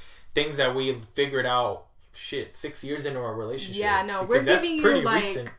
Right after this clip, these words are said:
Speaker 1: Yeah.
Speaker 2: the first, we're giving you really, like, if you're coming out
Speaker 1: We're backtracking.
Speaker 2: of the honeymoon
Speaker 1: Mm-hmm.
Speaker 2: phase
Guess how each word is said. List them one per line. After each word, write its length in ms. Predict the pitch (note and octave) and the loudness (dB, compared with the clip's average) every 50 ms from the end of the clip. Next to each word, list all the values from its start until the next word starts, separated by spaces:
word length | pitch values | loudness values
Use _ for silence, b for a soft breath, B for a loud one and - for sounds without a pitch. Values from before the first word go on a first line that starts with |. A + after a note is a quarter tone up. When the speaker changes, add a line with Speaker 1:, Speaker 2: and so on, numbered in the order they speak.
| - | -14
Speaker 1:
Yeah. 180 | - C3 - - | -12 -10 -6 -4
Speaker 2:
the 120 | - A3 | -4 -4
first, 680 | - - - B3 B3 B3 B3 B3+ A#3+ - - - - - - | -4 -4 0 2 4 4 4 2 0 -2 -4 -6 -8 -10 -8
we're 200 | G#3+ G#3+ A3+ A#3 | -4 -2 -2 2
giving 360 | A#3 C4+ C#4+ C4+ D#4 D#4 D4 | 2 0 0 0 -2 0 2
you 280 | C4+ C4 C4 C4 C4 B3 | 2 4 4 4 2 0
really, 360 | G3+ A3 G#3+ A3 A#3 A#3+ B3 | -2 -2 -4 -2 -2 -2 -2
like, 300 | A3 G3+ G3 F#3+ F3+ F#3 - | -2 -2 -2 -4 -4 -6 -8
if 120 | A3+ G#3+ - | -10 -10 -6
you're 120 | G#3+ G3+ G3+ | -6 -8 -8
coming 440 | - - A#3 A#3 A#3 - A#3+ A#3+ A#3+ | -8 -8 -6 -2 -2 0 0 0 0
out 180 | B3 B3+ - - | -2 0 0 2
Speaker 1:
We're 40 | G3+ | 4
backtracking. 260 | G#3 A3+ A3+ A#3+ A#3+ | 4 4 4 2 0
Speaker 2:
of 200 | A#3+ A3 G#3+ G3 | 0 -2 -6 -6
the 280 | G3+ G#3 G3+ G3 F#3+ F#3+ | -6 -4 -4 -2 -4 -4
honeymoon 760 | - - A3 A3+ A#3 B3 B3 B3+ C4 C4+ C4+ C#4 C4 C#4 C4+ | -4 -4 -4 -4 -2 -2 -2 0 0 0 2 2 0 0 -2
Speaker 1:
Mm-hmm. 100 | C4 - | -2 -4
Speaker 2:
phase 520 | A3+ G#3 G#3 G#3 G#3+ A3 C4 C4+ - - | -2 -2 -2 -2 -2 -4 -6 -6 -6 -8